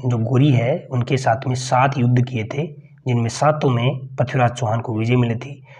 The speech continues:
पृथ्वीराज रासो में इक्कीस युद्ध बताए हैं, जिसमें मोहम्मद गोरी को हराया था। और ये जो पृथ्वीराज प्रबंध है, उसमें आठ,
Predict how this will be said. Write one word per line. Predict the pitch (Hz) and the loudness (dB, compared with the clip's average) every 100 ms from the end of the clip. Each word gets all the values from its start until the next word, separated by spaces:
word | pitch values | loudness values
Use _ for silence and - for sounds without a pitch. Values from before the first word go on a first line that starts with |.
| - | -4
पृथ्वीराज | 139 135 156 139 123 | -2 2 4 4 2
रासो | 123 127 180 | 0 0 -2
में | 147 127 - | 0 -4 -4
इक्कीस | 135 - 220 151 | -6 0 0 4
युद्ध | 135 123 | 2 4
बताए | 120 113 113 110 | 2 2 0 -2
हैं, | 107 160 - - - 131 | -2 -4 -6 -20 -8 -4
जिसमें | 110 127 | -2 0
मोहम्मद | 120 101 113 117 | 2 0 -2 -2
गोरी | 113 110 110 | -2 -2 -2
को | - | -4
हराया | 107 113 110 | 0 2 2
था। | 95 113 113 - - - - _ | 2 -2 -2 -14 -20 -20 -20 _
और | 139 131 127 | 0 2 4
ये | 123 123 | 4 4
जो | 120 | 2
पृथ्वीराज | - 135 147 160 156 | 0 2 4 4 2
प्रबंध | - 123 120 117 | 0 2 2 2
है, | 117 | 0
उसमें | 113 - 117 | -4 -4 -6
आठ, | - 127 139 139 | 0 2 2 0